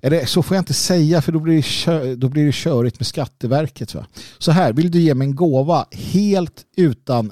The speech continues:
någon som helst, eh, förväntan, det vill säga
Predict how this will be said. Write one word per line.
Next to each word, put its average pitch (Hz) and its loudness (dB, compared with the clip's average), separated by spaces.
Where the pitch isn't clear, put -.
någon 160 0
som 135 -4
helst, 120 -4
eh, 101 0
förväntan, 139 -2
det - -16
vill 113 0
säga 107 0